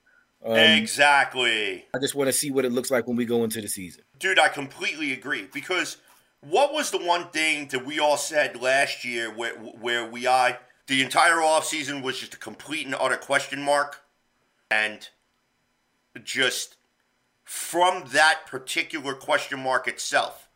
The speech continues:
Speaker 2: we didn't know who the head coaching candidates were.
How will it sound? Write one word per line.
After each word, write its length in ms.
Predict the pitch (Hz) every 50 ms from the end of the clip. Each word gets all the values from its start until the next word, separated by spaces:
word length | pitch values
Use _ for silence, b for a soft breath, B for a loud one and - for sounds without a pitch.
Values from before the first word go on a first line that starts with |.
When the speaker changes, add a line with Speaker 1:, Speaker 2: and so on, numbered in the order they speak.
| _ _ _ _ _ _ _ _
Speaker 2:
we 200 | 120 131 156 170
didn't 220 | 170 175 165 156
know 140 | 147 139 131
who 140 | 135 151 170
the 80 | 156
head 200 | 151 165 160 -
coaching 320 | - 156 151 160 - 151 135
candidates 520 | - 147 147 143 139 131 135 127 127 -
were. 440 | 123 127 127 127 127 123 127 127 b